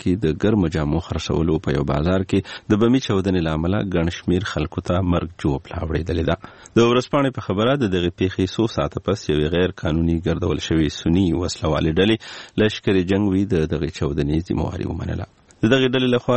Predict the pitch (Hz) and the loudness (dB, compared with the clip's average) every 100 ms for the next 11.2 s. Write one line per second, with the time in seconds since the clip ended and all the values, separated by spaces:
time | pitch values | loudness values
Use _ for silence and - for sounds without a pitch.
0 | 123 110 120 110 - 98 101 107 - 92 | 2 4 4 2 0 0 0 -2 0 0
1 | 82 - 80 78 - 90 - 78 80 87 | 0 0 -2 0 2 0 2 0 2 0
2 | 85 71 73 78 120 117 - - - 101 | 0 -2 -2 0 2 2 0 -8 -4 2
3 | 113 104 92 110 101 - 90 - 82 80 | 2 2 0 0 0 -2 -2 0 0 0
4 | 85 80 78 - 107 76 73 73 - 85 | 0 0 -2 0 0 0 0 -2 0 0
5 | 78 78 85 92 110 - 80 76 - 80 | 0 2 2 2 0 0 -2 -4 -2 0
6 | 98 92 78 73 - 85 80 95 90 - | 2 2 2 -2 -2 -2 -2 -2 -2 -2
7 | - 76 73 78 - - 80 80 101 98 | -2 0 -2 -4 -6 -4 -2 0 0 -2
8 | 78 - - 71 - - _ _ 87 76 | -4 -4 -2 -2 -4 -10 _ _ -2 0
9 | 78 85 - 123 82 85 131 - - 113 | 0 0 2 2 2 2 0 -4 -4 -2
10 | 117 113 147 107 85 87 85 82 76 - | 0 0 0 0 0 0 0 0 -2 0
11 | 85 | 2